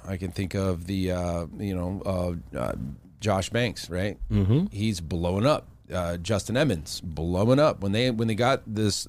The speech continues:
Speaker 1: uh, hold of these, uh, tools.
Speaker 2: Yeah.
Speaker 1: They are crushing it, guys. And that's really the, I think that's the difference between a gym that's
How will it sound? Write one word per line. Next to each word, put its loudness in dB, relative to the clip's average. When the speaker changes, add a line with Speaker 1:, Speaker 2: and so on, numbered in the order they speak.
Speaker 1:
uh, 0
hold 6
of 4
these, 2
uh, 0
tools. 4
Speaker 2:
Yeah. 6
Speaker 1:
They 6
are 2
crushing 0
it, 0
guys. 0
And 2
that's 2
really 4
the, 4
I 4
think 2
that's 4
the 2
difference 2
between 4
a 2
gym 4
that's 2